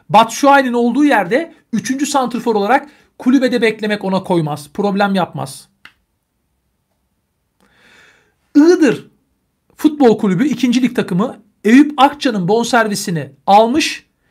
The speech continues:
Fenerbahçe'de geçen sezon Barcelona'dan alınan, Samsunspor'a kiralanan on numara pozisyonundaki Emre Demir de kiralık istemiş. Ben olsam Emre Demir'i ikinci lige kiralık yollamam.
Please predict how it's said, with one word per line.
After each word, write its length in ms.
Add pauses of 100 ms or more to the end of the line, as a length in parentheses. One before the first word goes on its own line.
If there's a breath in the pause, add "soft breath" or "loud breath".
(280)
Fenerbahçe'de 1000
geçen 300
sezon 400
Barcelona'dan 640
alınan, 460 (300 soft breath)
Samsunspor'a 800
kiralanan 680 (260 soft breath)
on 240
numara 240
pozisyonundaki 680
Emre 380
Demir 260
de 100
kiralık 400
istemiş. 560 (840)
Ben 180
olsam 500 (280)
Emre 320
Demir'i 240
ikinci 400
lige 200
kiralık 380
yollamam. 360